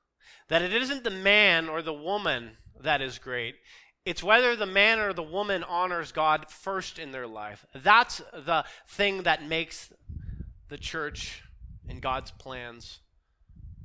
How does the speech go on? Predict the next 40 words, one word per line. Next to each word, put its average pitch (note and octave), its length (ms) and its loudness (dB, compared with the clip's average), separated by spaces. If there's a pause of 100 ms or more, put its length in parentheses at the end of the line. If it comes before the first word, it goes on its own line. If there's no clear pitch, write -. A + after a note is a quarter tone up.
bring A#2+ 200 -14
fruit. C#3+ 580 -14
And A#2+ 220 -16
Joshua B2+ 560 -4
did B2 360 -10
great. C3 380 -10
Joshua B2 440 -8
was A#2+ 160 -14
a A#2 40 -12
different B2 340 -16
guy B2+ 160 -4
than B2+ 160 -12
Moses, B2+ 460 -16 (340)
but A#2+ 120 -12
he B2+ 160 -10
did A#2+ 200 -10
wonderful B2 460 -10
because B2+ 640 -8 (240)
he C#3 140 -12
loved A#2 340 -6
and B2 140 -18
feared A2 340 -16
the A2 80 -14
Lord A#2 320 -12
the G2 80 -20
same G#2+ 380 -14
as G#2 260 -18
Moses G2+ 460 -18
did. B2 240 -20 (1300)
And B2+ 220 -16
God C#3+ 260 0
brought D#3 240 0
me F#3+ 200 -4
here E3 160 -4
to C3 80 -8
Calvary. C3+ 600 -4 (800)
And E3 140 -4
you F3+ 60 -2
know, G#3+ 160 4
by F3 360 4